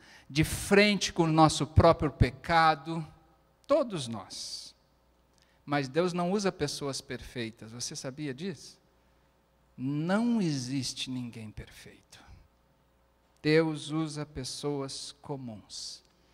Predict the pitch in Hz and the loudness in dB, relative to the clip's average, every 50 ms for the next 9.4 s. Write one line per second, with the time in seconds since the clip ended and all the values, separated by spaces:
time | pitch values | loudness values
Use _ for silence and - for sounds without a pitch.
0 | _ _ _ _ _ _ _ _ - 165 - 226 202 - 277 285 247 - - 269 | _ _ _ _ _ _ _ _ -2 4 4 6 8 10 8 8 10 12 12 12
1 | 262 247 240 - - 262 247 247 254 254 247 - 247 240 - 233 220 190 185 185 | 12 12 10 6 8 10 10 10 10 6 4 2 0 0 0 -2 -2 -2 4 4
2 | 220 233 247 269 269 233 226 214 185 180 214 233 233 226 214 190 180 196 170 196 | 6 6 6 4 2 2 0 -2 2 4 4 4 4 2 0 -2 -2 0 4 4
3 | 214 208 208 - 214 196 170 165 175 208 220 220 202 202 190 196 202 190 170 170 | 4 4 4 4 4 4 4 4 6 6 6 6 4 2 4 6 6 6 6 4
4 | 202 208 208 196 180 196 196 180 160 - - - - 185 202 220 226 196 165 165 | 0 0 0 0 2 4 4 4 4 2 0 6 10 12 12 12 10 8 4 2
5 | 151 - - 202 180 - - 180 170 175 185 208 220 214 180 170 147 151 185 208 | 0 0 0 0 0 2 0 0 0 2 0 0 0 0 0 -2 4 6 8 8
6 | 240 - - - - - - - - - _ _ _ _ _ _ _ _ _ _ | 8 8 6 0 -8 -12 -14 -18 -20 -20 _ _ _ _ _ _ _ _ _ _
7 | _ _ _ _ - 151 147 139 147 165 214 269 330 320 277 247 - 240 202 185 | _ _ _ _ 2 4 4 4 2 4 4 4 6 6 6 4 4 2 2 0
8 | 196 190 - 196 190 190 202 208 202 - 196 180 - 170 165 156 180 190 185 180 | -2 0 2 2 2 4 2 0 -2 -4 -4 -2 -2 -2 0 4 4 4 4 4
9 | 175 160 165 156 156 156 156 | 2 2 0 0 0 -2 -4